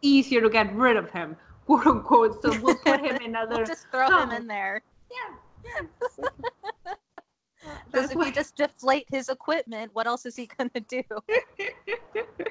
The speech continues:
Speaker 1: Oh, God.
Speaker 2: Oh, Sportsmaster. Um,
Speaker 1: Yeah.
Speaker 2: but according to, what I looked up is that according to Comics Vine, Dragon King has been in, like, twenty-five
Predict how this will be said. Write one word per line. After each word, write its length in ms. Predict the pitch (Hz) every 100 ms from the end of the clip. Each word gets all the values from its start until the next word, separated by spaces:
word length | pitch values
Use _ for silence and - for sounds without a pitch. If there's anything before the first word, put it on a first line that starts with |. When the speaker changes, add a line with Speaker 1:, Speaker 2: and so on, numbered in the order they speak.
| - - 539 539 539 453 -
Speaker 1:
Oh, 320 | 453 415 381 -
God. 640 | 320 349 349 349 320 - - - _ -
Speaker 2:
Oh, 420 | 269 277 294 277 254
Sportsmaster. 1120 | - - _ 185 190 - 185 185 - 180 180 - _ _ _
Um, 160 | 254 254
Speaker 1:
Yeah. 240 | 254 226 - _ _ _ -
Speaker 2:
but 200 | 277 -
according 560 | 277 - 330 349 381 440 -
to, 120 | 294
what 200 | 233 262
I 100 | 277
looked 260 | 294 254 -
up 180 | 190 -
is 160 | 202 190
that 180 | 196
according 380 | 185 - 226 240
to 120 | 247 208
Comics 540 | - 220 220 240 -
Vine, 460 | 254 247 254 262 262 _ _
Dragon 400 | - 226 247 302
King 240 | 320 302 320
has 200 | 262 233
been 320 | _ 214 220 214
in, 300 | 208 202 196
like, 200 | 180 - -
twenty-five 800 | - 208 196 208 - 202 190